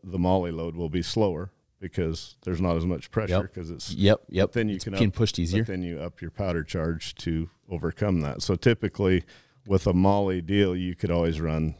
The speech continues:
Speaker 1: you know, I don't know the percentage, but say you could run probably three to five percent more powder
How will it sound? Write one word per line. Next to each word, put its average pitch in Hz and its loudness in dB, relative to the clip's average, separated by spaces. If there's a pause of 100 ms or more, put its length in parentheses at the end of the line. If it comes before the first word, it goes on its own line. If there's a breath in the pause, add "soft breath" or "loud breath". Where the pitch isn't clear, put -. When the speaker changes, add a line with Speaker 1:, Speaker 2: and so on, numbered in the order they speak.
(220)
Speaker 1:
you 85 -12
know, 78 -10
I 98 0
don't 78 0
know 69 -4
the 73 -8
percentage, 78 -6
but 78 -12
say 95 -2
you 87 -2
could 80 -6
run 82 -4 (440 soft breath)
probably 90 0
three 90 -2
to 78 -2
five 87 -4
percent 87 -4
more 87 0
powder 80 0